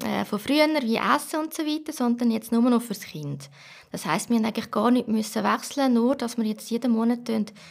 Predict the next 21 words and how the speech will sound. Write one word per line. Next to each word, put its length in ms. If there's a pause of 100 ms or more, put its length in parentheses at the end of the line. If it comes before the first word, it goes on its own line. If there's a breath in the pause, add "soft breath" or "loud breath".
(400 loud breath)
fünfhundert 380
Franken 400
drauf 380
und 240
die 40
Sachen, 380
die 160
dort 80
weggehen, 540
sind 160
wirklich 260
nur 120
noch 120
fürs 220
Kind, 280
so 140
wie 160 (380 loud breath)
Krankenkasse, 1040 (240 loud breath)
Schulsachen, 920
Arztsachen, 800
Kleider 560